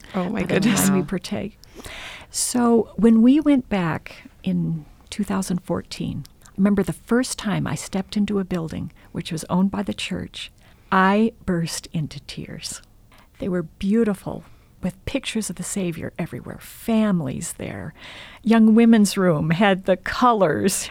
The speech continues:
Speaker 2: and the values. It was absolutely like the best Christmas ever <laughs> that lasted for two and a half years. And the Kiev temple was there. And so I'll just share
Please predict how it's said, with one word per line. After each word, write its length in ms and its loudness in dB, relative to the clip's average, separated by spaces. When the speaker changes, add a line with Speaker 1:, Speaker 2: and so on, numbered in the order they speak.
Speaker 2:
and 180 2
the 80 4
values. 920 4
It 180 6
was 300 2
absolutely 960 0
like 580 -4
the 80 -6
best 340 -4
Christmas 580 -2
ever 220 0
<laughs> 200 0
that 500 4
lasted 520 2
for 160 0
two 240 2
and 80 4
a 40 6
half 220 4
years. 320 -4
And 520 4
the 160 4
Kiev 500 -2
temple 420 -4
was 240 -8
there. 360 -12
And 420 -2
so 520 0
I'll 80 -2
just 220 -4
share 440 2